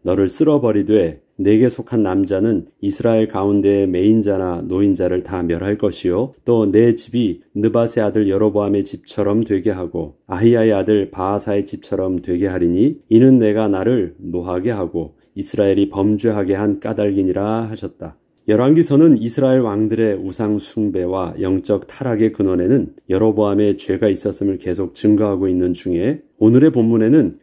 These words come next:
그 여로보암의 죄와 더불어서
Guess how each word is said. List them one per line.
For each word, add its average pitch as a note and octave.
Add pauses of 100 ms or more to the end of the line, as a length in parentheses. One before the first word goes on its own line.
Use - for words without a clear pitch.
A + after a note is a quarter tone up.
그 C#3
여로보암의 A#2
죄와 G2+
더불어서 F#2+